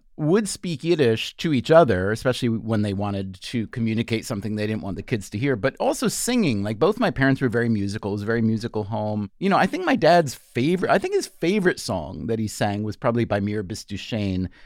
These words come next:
and then second was My Yiddish Mama. In retrospect, it, you know, I guess it seems strange, but in retrospect, what I think is that they left Judaism for Catholicism, not because they hated Judaism,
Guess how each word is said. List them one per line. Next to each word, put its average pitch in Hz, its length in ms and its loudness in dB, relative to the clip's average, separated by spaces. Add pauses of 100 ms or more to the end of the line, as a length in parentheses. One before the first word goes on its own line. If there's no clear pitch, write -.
(220)
and 135 120 4
then 139 160 4
second 165 420 2
was 123 160 -2
My 113 100 2
Yiddish 107 320 -2
Mama. 101 580 -4 (220)
In 190 200 6
retrospect, 185 840 4
it, - 200 -2
you - 160 -4
know, 180 100 6
I 160 80 6
guess - 200 6
it 220 80 -4
seems 202 280 4
strange, 160 460 2
but 160 80 2
in 151 160 4
retrospect, 151 680 0
what 127 160 2
I 170 160 4
think 113 300 -2
is 104 200 -4
that 92 500 -4 (220)
they 160 380 2
left 151 640 2 (260)
Judaism 123 680 2
for 156 220 -2
Catholicism, 120 840 0
not 156 180 -2
because - 280 -2
they 107 100 0
hated 117 500 -2
Judaism, 123 640 -4